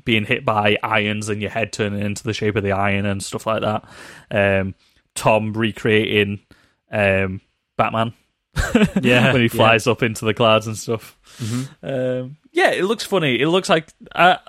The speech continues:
Speaker 1: I saw the trailer on mute a couple days ago, and I was like, "Oh, this seems bad."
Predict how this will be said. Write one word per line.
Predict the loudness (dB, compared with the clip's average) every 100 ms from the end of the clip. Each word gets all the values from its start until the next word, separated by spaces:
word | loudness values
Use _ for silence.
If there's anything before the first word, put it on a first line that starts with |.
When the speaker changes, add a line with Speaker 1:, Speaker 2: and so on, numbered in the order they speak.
| -20 _ _ _ _ -4
Speaker 1:
I | -4
saw | 0 0
the | 2
trailer | 0 2 2 2
on | 2 0
mute | 0 0 0
a | -4
couple | -4 -4
days | 0 2 2
ago, | -2 -2 -2
and | -2
I | -2
was | 0
like, | -2 -4 -6
"Oh, | -4
this | -4 -8
seems | -10 -10 -12 -8
bad." | -6 -6